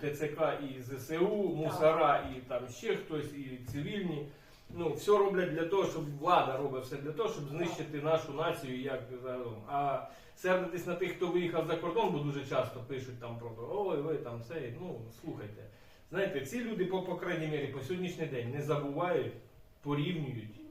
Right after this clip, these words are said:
Speaker 2: Ні,
Speaker 1: і,
Speaker 2: ні.
Speaker 1: якби, і роблять все для того, щоб була перемога.
Speaker 2: Ви знаєте, я вам хочу сказати так: ось ми були у Львові, е, звичайна ситуація, ми зайшли до Львову,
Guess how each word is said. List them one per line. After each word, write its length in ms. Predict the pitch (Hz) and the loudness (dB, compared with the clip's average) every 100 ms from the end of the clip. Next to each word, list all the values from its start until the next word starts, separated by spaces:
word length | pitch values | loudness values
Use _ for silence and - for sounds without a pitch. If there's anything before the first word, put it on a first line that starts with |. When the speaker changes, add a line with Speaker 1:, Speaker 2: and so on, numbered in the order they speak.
| - - 190 156 | -12 -10 -10 -6
Speaker 2:
Ні, 160 | 151 151 | -4 0
Speaker 1:
і, 80 | |
Speaker 2:
ні. 200 | 147 135 131 | 0 -2 -4
Speaker 1:
якби, 440 | 131 120 120 117 - | -4 -4 -6 -8 -6
і 80 | 139 | -2
роблять 300 | 156 147 147 | 0 2 2
все 120 | - 165 | 2 0
для 120 | 143 | 0
того, 240 | - 180 - | 0 0 0
щоб 180 | 135 | -2
була 220 | 120 131 - | -4 -4 -4
перемога. 500 | 127 120 107 - - | -6 -10 -10 -12 -10
Speaker 2:
Ви 100 | 240 | -8
знаєте, 420 | 254 302 330 320 254 | -6 -2 -2 -2 -2
я 100 | 262 | -2
вам 200 | 262 269 | 0 -2
хочу 240 | 262 262 254 | -2 -4 -6
сказати 520 | - 254 240 233 254 | -8 -6 -4 -6 -6
так: 300 | 269 294 302 - | -2 -2 -2 -4
ось 320 | 226 220 - - - | -4 -6 -10 -18 -6
ми 200 | 240 277 | 0 0
були 320 | 226 240 240 | 0 -2 -2
у 160 | 220 226 | -2 -4
Львові, 540 | 214 226 226 320 330 - - - - - - | 0 2 2 2 -2 -6 -20 -20 -20 -20 -4
е, 160 | 214 208 | 0 2
звичайна 540 | 202 262 277 233 208 | 0 -2 2 4 4
ситуація, 540 | 208 - 240 277 254 226 | 0 -2 0 0 0 -2
ми 100 | 233 | -2
зайшли 300 | 220 220 214 | -4 -4 -2
до 120 | 214 | -2
Львову, 440 | 208 233 285 330 | -2 0 2 2